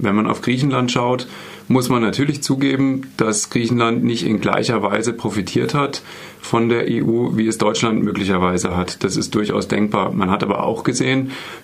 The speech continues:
dass es eine große Solidarität mit, äh, Griechenland gab. Ähm, Deutschland hat, ähm,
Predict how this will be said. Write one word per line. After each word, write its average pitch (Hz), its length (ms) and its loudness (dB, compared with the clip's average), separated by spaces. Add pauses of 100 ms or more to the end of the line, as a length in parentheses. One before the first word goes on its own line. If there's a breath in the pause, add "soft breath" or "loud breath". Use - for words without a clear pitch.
dass 107 160 0
es 107 100 0
eine 104 140 0
große 107 400 0
Solidarität 104 840 0
mit, 110 320 -2
äh, 107 140 2
Griechenland 104 540 0
gab. 90 340 -2 (500 loud breath)
Ähm, 98 480 0
Deutschland 104 520 0
hat, 107 380 -2
ähm, 101 440 0